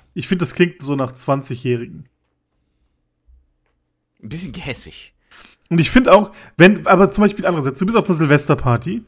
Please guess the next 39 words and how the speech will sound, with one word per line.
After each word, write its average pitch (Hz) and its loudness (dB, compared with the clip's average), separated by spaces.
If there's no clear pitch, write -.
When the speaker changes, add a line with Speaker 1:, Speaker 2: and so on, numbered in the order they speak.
Speaker 1:
jemand 160 2
lädt 143 2
dich 143 -8
ein. 120 -6
Und 139 -4
Speaker 2:
Mhm. 120 -6
Speaker 1:
dann 147 2
wird 160 0
da 151 6
gesoffen 143 -2
und 127 -8
keine 151 0
Ahnung, 147 0
und 135 -4
du 131 0
gehst 156 2
um 131 -2
drei 123 2
Uhr. 147 -4
Dann 107 -6
sp-, - -10
also, 127 2
sorry, 180 2
da 139 2
bin 156 2
ich 151 -4
jetzt 190 0
an 170 -2
der 170 2
Stelle, 180 0
da 143 -2
spüle 151 -4
ich - -12
abends 139 -4
auch 147 -6
nicht 147 -4
die 151 -12
Teller 147 2
vor. - -14